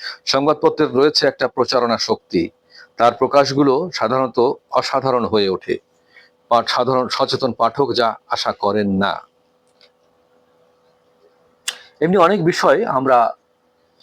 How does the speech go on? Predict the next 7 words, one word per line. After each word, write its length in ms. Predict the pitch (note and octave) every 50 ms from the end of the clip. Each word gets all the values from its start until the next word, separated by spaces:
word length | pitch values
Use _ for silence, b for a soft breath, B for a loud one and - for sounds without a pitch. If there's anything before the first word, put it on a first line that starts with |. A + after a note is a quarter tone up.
| -
আপনাদের 300 | - A2 A2+ C3 B2 C#3
সামনে 340 | - - C#3 C3+ C3+ B2+ A#2+
তুলে 220 | A2 - B2+ B2
ধরতে 400 | A2 A2+ G#2+ - - - A2+ G#2+ - _ _ _ _ _ _ _ _ -
চাই, 360 | - - G#2 F2 E2+ C3+ E3 - _ _ _ _ B B B B -
কিন্তু 300 | B2+ A#2+ - D3 C3+ -
এটি 400 | - C#3+ C3+ D#3 E3+ D#3+ D#3+